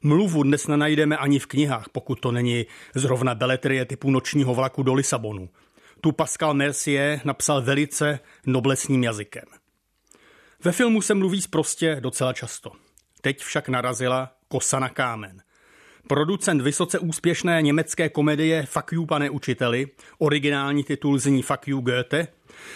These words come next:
požádal Evropskou unii o zapsání ochranné známky na titul filmu pro komerční produkty, ale unijní právníci rozhodli, že název je příliš vulgární. A tak nebude ani na ložením prádle, ani na kosmetických výrobcích,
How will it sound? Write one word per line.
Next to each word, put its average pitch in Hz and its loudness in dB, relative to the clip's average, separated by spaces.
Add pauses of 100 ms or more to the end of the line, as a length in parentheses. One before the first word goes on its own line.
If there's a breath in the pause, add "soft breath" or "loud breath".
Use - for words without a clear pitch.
(140 loud breath)
požádal 175 2
Evropskou 170 2
unii 143 2
o 156 0
zapsání 160 0
ochranné 160 0
známky 117 -2 (280 loud breath)
na 139 0
titul 139 0
filmu 139 2
pro 139 0
komerční 147 0
produkty, 139 -2 (420 soft breath)
ale 135 -2
unijní 156 4
právníci 147 0
rozhodli, 120 -2 (240)
že 131 2
název 120 -4
je 147 0
příliš 139 -2
vulgární. 104 -2 (580 soft breath)
A 190 0
tak 233 2
nebude 208 2
ani 175 0
na 180 2
ložením 175 2
prádle, 165 0
ani 147 2
na 143 2
kosmetických 139 -4
výrobcích, 123 -4